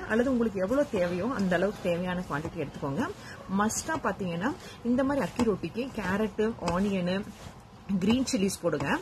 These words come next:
அஹ், குட்டி பசங்களா இருந்துச்சுன்னா, நீங்க வந்து green சில்லிக்கு பதிலா நீங்க வந்து dry chili flakes add பண்ணீங்கன்னா பசங்களுக்கு சாப்பிட்றதுக்கு ஈஸியா இருக்கும்.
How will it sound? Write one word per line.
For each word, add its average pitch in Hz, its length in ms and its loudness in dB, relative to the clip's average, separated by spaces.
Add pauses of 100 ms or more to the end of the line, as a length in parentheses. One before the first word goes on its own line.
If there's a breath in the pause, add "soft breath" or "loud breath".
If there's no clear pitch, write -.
(440 loud breath)
அஹ், 202 340 4 (120)
குட்டி 302 360 -2
பசங்களா 220 420 2
இருந்துச்சுன்னா, 185 480 0
நீங்க 233 200 4
வந்து 170 240 2 (460)
green 233 300 2
சில்லிக்கு 190 300 0
பதிலா 160 260 0 (380 loud breath)
நீங்க 208 180 2
வந்து 220 180 2
dry 190 240 4
chili 208 240 0
flakes 156 300 -4
add 165 180 0
பண்ணீங்கன்னா 160 420 -2
பசங்களுக்கு 180 540 0 (120)
சாப்பிட்றதுக்கு 190 540 2
ஈஸியா 160 320 0
இருக்கும். 165 320 -2